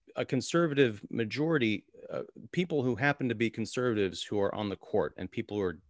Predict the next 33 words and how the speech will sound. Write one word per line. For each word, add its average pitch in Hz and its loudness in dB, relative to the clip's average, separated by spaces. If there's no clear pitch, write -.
Democrats - -6
who 101 -4
happen 90 -4
to 85 -4
be 92 -4
on 87 -2
the 85 -6
court. 95 -2
That's 101 0
fine. 123 2
And 143 4
if 151 4
the 120 -4
history 156 2
of 123 -2
the - -10
Supreme 127 -2
Court 131 2
was 113 4
dominated 113 2
by 104 2
completely 120 -4
partisan 120 0
rulings, 101 -4
I 110 2
might 117 4
agree 110 2
with 135 2
you, 87 -6
but 107 0
there 110 4
is 127 4
a 104 2